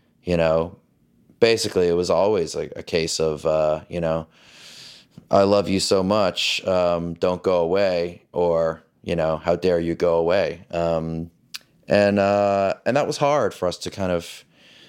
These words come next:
kind of figure out that, that split. Um, but I think that ultimately was really, really healthy, um, and something that needed to happen. And I think that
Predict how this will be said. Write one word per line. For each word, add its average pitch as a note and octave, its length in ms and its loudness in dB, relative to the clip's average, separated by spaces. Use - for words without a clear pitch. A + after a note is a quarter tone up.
kind G#2 140 4
of F#2 80 2
figure F#2+ 320 4
out F2+ 180 2
that, D#2 360 0
that E2 220 0
split. - 720 -2
Um, E2 600 0
but E2+ 100 2
I E2+ 60 2
think F2 320 -4
that E2 520 0
ultimately F2+ 400 2
was D#2 220 -4
really, F2 880 0
really D#2 360 0
healthy, F#2+ 680 0
um, D#2 600 -2
and D#2+ 140 -4
something E2+ 300 0
that D#2 180 2
needed E2 440 0
to - 100 0
happen. G#2 680 0
And E2 140 -2
I D#2+ 60 -2
think D#2+ 240 -6
that D#2 380 0